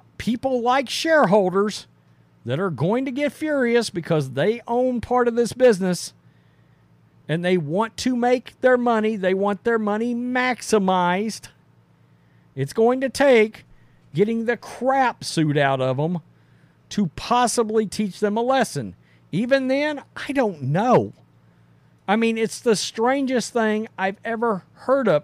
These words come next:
as a, a person that owns a business now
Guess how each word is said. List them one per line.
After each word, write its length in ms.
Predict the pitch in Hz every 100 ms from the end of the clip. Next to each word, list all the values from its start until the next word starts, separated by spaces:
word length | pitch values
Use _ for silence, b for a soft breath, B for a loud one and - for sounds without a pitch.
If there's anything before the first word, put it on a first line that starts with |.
| -
as 180 | 175 185
a, 140 | -
a 120 | 180
person 480 | 156 - 277 233 233
that 160 | 185 - _ _ _ b b b b 139
owns 280 | 208 220
a 60 | 185
business 380 | 233 202 208 170
now 520 | 240 311 226 220